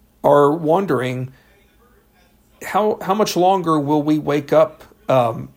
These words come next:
knowing that we still live under the,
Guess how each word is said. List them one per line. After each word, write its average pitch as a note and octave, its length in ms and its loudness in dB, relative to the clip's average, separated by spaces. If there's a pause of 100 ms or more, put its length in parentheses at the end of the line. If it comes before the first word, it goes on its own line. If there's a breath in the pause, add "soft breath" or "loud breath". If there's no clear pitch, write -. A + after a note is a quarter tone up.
(160)
knowing C#3+ 540 -2
that B2+ 280 -2 (920)
we D3+ 200 0
still D#3 360 -2
live D3+ 260 -2
under C3+ 220 -4
the, C3+ 280 -6